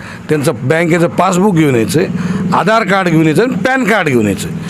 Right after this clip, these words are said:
एवढ्या वस्तू त्यांच्यापाशी झाल्या की त्या मुलाला आम्ही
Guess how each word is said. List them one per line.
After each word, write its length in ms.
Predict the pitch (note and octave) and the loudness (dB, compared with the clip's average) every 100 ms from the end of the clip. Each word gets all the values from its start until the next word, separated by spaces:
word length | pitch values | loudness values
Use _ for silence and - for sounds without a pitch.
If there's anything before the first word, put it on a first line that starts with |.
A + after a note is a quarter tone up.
| - - | -8 0
एवढ्या 440 | D3+ F#3 F#3+ G#3+ | 2 4 4 2
वस्तू 360 | A3 F#3+ - G3+ | 2 0 0 0
त्यांच्यापाशी 540 | E3 F3+ E3 E3 D#3+ | 0 0 0 2 2
झाल्या 360 | E3+ E3 G3 A#2+ - - - - - - | 2 0 0 -4 -8 -12 -12 -10 -10 -4
की 80 | C#3+ | -4
त्या 300 | - G#3+ A#3 | 0 2 2
मुलाला 400 | G#3+ F3+ E3 F3 | 2 2 2 2
आम्ही 500 | F3+ D#3+ F3+ G3 | 2 2 2 2